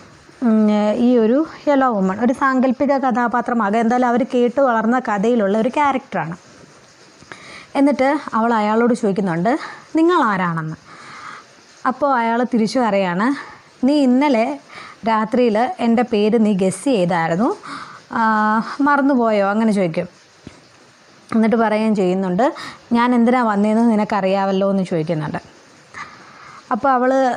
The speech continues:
ഇത് ഇയാൾ പറഞ്ഞപ്പോഴത്തേക്കിന് തലേ ദിവസം രാത്രിയെക്കുറിച്ച് ആലോചിക്കുകയാണ്. അപ്പോൾ അവളിങ്ങനെ സമ്മതിക്കുന്നുണ്ട് അവൾ യെല്ലോ വുമൺ ആണെന്നുള്ള കാര്യം. പക്ഷേ ആക്ച്വാലിറ്റിയിൽ, ആ, ശരിക്കുള്ള ഇതിൽ,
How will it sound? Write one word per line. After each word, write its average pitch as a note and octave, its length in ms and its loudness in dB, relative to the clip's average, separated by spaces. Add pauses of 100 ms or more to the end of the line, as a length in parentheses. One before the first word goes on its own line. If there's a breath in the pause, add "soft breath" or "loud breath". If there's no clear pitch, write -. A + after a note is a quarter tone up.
(120)
ഇത് A3+ 320 2
ഇയാൾ B3 220 2
പറഞ്ഞപ്പോഴത്തേക്കിന് A3+ 1000 -2 (140)
തലേ A3+ 160 2
ദിവസം A#3 360 0
രാത്രിയെക്കുറിച്ച് G3+ 680 -2
ആലോചിക്കുകയാണ്. F3+ 640 -2
അപ്പോൾ G#3 280 -2
അവളിങ്ങനെ G3+ 360 0
സമ്മതിക്കുന്നുണ്ട് F#3+ 800 0 (320 loud breath)
അവൾ G3 220 2
യെല്ലോ F#3+ 280 2
വുമൺ G3 340 0
ആണെന്നുള്ള F3+ 500 0
കാര്യം. F3+ 500 0 (440 loud breath)
പക്ഷേ C4+ 300 0 (340)
ആക്ച്വാലിറ്റിയിൽ, D4+ 1000 0 (140)
ആ, G#3+ 140 0
ശരിക്കുള്ള D4+ 540 0
ഇതിൽ, C#4 380 2